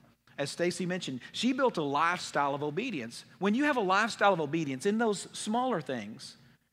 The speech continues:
the simple things that we don't think matters, w-, w-, if we cut out the compromises and say, "Okay, and we're not doing it for God's love, we're not doing it for God's acceptance, we're doing it because it strengthens us to understand and know how to live."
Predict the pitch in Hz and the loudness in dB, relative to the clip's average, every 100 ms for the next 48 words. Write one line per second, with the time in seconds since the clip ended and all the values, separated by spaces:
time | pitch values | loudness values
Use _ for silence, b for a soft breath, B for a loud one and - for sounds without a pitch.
0 | _ _ - 208 - 302 233 165 165 147 | _ _ -2 -2 0 0 0 0 -2 -2
1 | 165 214 262 226 247 196 214 208 113 - | 0 2 2 0 -2 0 0 0 -6 -12
2 | - B B B B 196 175 202 - 185 | -16 B B B B -2 0 0 2 2
3 | - 180 214 262 247 269 247 220 170 - | 4 0 2 -2 2 4 4 2 -4 -2
4 | 214 233 196 160 147 127 131 143 - 151 | 0 0 2 2 2 -2 -8 -6 -2 0
5 | 170 - 135 131 180 180 277 247 196 220 | 0 0 -2 -2 -2 2 2 2 2 2
6 | 226 196 180 208 208 170 196 220 180 170 | 0 -2 4 4 4 4 4 4 2 0
7 | 160 202 214 175 185 214 175 - 226 240 | 2 0 0 -2 2 2 0 -2 -2 -2
8 | 170 - 160 190 302 254 156 165 175 156 | -6 -4 -2 0 0 -2 -2 0 0 -2
9 | B B - 208 - - 240 277 254 233 | B B -2 -2 -2 -4 0 0 0 0
10 | 196 240 247 - - 226 262 226 - 233 | 4 4 4 0 -2 0 0 -2 -4 -2
11 | 233 185 180 226 262 196 226 240 269 330 | 0 0 2 4 4 2 -2 -4 -4 -4
12 | 196 - | -6 -8